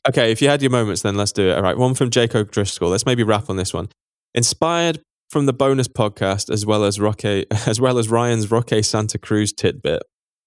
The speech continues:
what lower league Football Manager save do you still love dearly? The deeper the cut and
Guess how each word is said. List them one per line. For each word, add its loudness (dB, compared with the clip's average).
what 2
lower 4
league 0
Football -2
Manager -2
save 0
do 0
you 0
still 2
love 0
dearly? 0
The -2
deeper 0
the -2
cut 0
and -8